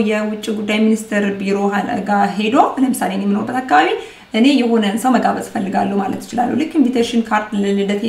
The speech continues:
ሰው ጋር እንደመላክ ቁጠሩት። በቃ ትንሽ ብር ይከፈላል። ከዛ ወረቀት ፎርም አለ ሞልቼ፣ እ፣ እሱን መላክ ማለት ነው። ከዛ ያ ሰው ያንን ሞልቶ ኤም-፣ ለኤምባሲ ይከፍልና ገብቶ ያመለክታል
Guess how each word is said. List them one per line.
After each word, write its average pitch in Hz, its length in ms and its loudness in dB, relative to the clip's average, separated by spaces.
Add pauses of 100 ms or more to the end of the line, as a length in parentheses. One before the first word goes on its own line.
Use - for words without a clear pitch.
ሰው 202 140 -6
ጋር 202 140 -2
እንደመላክ 214 520 0
ቁጠሩት። 359 400 -2
በቃ 202 160 -4 (420)
ትንሽ 302 300 4
ብር 220 160 0
ይከፈላል። 294 540 0 (440)
ከዛ 269 220 -2
ወረቀት 233 360 2
ፎርም 233 260 2
አለ 202 260 2
ሞልቼ፣ 202 340 0 (400)
እ፣ - 120 -12 (640)
እሱን 311 280 0 (100)
መላክ 247 340 6
ማለት - 300 -4
ነው። 208 120 -4 (460)
ከዛ 294 160 4
ያ 302 140 6
ሰው 311 140 4
ያንን 277 260 8
ሞልቶ 285 320 6
ኤም-፣ 233 240 4
ለኤምባሲ 247 460 6 (360)
ይከፍልና 226 520 0 (380)
ገብቶ 262 320 2
ያመለክታል 226 600 2